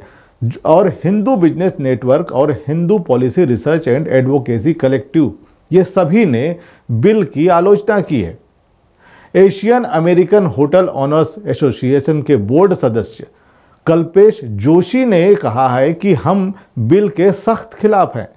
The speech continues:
हम मानते हैं कि यह भारतीय होटल और मालिकों पर प्रतिकूल प्रभाव डालेगा। मालिकों पर, ध्यान रखिए। वहीं एशियन अमेरिकन शॉप ओनर्स एसोसिएशन के अध्यक्ष विपुल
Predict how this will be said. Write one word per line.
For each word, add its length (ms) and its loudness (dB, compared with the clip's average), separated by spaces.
हम 140 0
मानते 440 2
हैं 180 0
कि 120 -8
यह 180 2
भारतीय 600 -2
होटल 480 0
और 140 0
मालिकों 600 2
पर 200 -6
प्रतिकूल 640 0
प्रभाव 420 2
डालेगा। 580 -2
मालिकों 520 2
पर, 320 -4
ध्यान 200 0
रखिए। 320 -6
वहीं 400 0
एशियन 540 2
अमेरिकन 600 0
शॉप 400 0
ओनर्स 360 0
एसोसिएशन 680 -4
के 120 -2
अध्यक्ष 400 0
विपुल 440 0